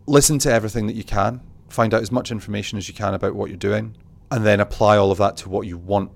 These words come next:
from what you're doing. Don't take all of that advice as being absolutely sacred and, you know, immutable, and work with the people around you. You know, if you're going, whatever venue model you go with, whoever you're gonna end up beside,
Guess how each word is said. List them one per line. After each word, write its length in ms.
from 160
what 120
you're 80
doing. 300
Don't 260
take 260
all 180
of 80
that 180
advice 340
as 80
being 480
absolutely 560
sacred 440
and, 300
you 80
know, 200
immutable, 600
and 180
work 200
with 100
the 60
people 240
around 280
you. 200
You 80
know, 80
if 220
you're 100
going, 300
whatever 320
venue 400
model 320
you 120
go 180
with, 420
whoever 260
you're 120
gonna 160
end 260
up 160
beside, 500